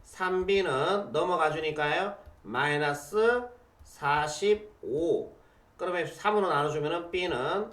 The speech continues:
마이너스 십오. 되겠죠? 그러면 A 값이 아까 전에 금방 구했는 게 이고요.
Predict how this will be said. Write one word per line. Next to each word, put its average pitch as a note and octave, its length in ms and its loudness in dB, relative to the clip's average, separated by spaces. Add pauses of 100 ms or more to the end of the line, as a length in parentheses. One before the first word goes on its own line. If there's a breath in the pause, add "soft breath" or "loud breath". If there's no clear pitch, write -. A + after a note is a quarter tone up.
(120)
마이너스 C#3+ 800 -2
십오. C#3 640 -4 (720 soft breath)
되겠죠? E3 440 -4 (600 soft breath)
그러면 A#3 300 2
A A#3+ 200 0
값이 G#3+ 800 4
아까 D#3+ 240 -4
전에 E3+ 140 -4
금방 F3+ 320 0
구했는 D3+ 320 -2
게 E3 120 -4
이고요. C#3 640 -2